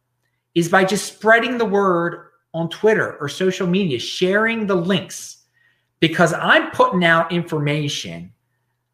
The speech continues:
I, I don't want people to be in a panic prison, okay?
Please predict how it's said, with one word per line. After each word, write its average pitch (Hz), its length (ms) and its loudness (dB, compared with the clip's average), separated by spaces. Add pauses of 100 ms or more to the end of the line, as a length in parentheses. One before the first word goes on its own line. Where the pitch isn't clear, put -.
(160)
I, 233 380 2
I 208 140 4
don't 294 120 0
want 240 140 -2
people 208 320 -2
to 160 60 -2
be 165 100 0
in 160 80 -2
a 139 60 -2
panic 151 440 -2
prison, 107 360 -4
okay? 131 480 -4